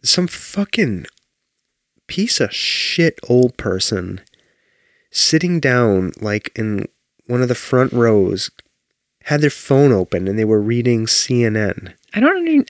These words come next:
Speaker 2: understand how you saw this.
Speaker 1: Okay,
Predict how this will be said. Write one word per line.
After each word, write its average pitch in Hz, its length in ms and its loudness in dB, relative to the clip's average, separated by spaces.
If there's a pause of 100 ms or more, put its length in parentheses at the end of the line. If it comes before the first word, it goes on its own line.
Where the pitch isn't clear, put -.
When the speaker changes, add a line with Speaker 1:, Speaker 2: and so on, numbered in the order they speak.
Speaker 2:
understand 190 540 0
how 185 60 -4
you 147 140 -4
saw 170 440 -4
this. - 520 -12 (300)
Speaker 1:
Okay, 110 300 -6